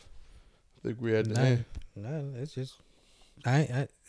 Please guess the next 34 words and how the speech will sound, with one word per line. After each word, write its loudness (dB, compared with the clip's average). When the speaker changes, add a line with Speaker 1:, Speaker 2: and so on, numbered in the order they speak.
Speaker 2:
I, 0
I 0
ain't 4
got -2
no 4
energy, 2
dude. -12
I, -10
Speaker 1:
Man, 2
it's 2
all 4
right. 8
Speaker 2:
I 4
Speaker 1:
That's 6
why 6
Speaker 2:
had 8
Speaker 1:
we 6
picked 4
Speaker 2:
no 10
Speaker 1:
up 2
for 8
you, 8
Speaker 2:
ener-, 6
Speaker 1:
fam. 4
Speaker 2:
no -8
energy, -4
bruh. 0
I've -10
been -2
waking 0
up -4
at -8
fucking -2
three 0